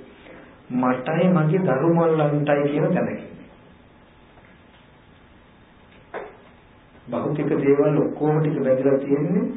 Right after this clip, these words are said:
තමන් සහ තමන්ගේ දුව දරුවෝ නෑදෑයෝ කියන තැනකින්.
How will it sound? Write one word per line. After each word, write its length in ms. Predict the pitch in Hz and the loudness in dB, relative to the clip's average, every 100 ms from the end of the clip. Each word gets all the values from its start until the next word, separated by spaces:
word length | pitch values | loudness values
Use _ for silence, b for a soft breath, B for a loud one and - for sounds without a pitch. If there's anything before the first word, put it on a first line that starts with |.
| - | -12
තමන් 380 | - 117 127 143 | -10 -6 -2 -2
සහ 140 | 147 165 175 | -2 2 2
තමන්ගේ 580 | 131 131 139 143 - - - - - - - - - - - - - - - - - - - - - | 2 -2 -2 -2 0 0 0 -8 -16 -20 -20 -20 -20 -20 -20 -20 -20 -20 -20 -20 -20 -20 -20 -20 -16
දුව 260 | 135 135 156 151 | -2 2 4 4
දරුවෝ 320 | 156 147 160 | 2 2 2
නෑදෑයෝ 540 | 151 139 147 151 143 | 2 2 2 4 4
කියන 200 | 143 147 170 | 4 2 0
තැනකින්. 420 | 104 - - | 0 -4 -10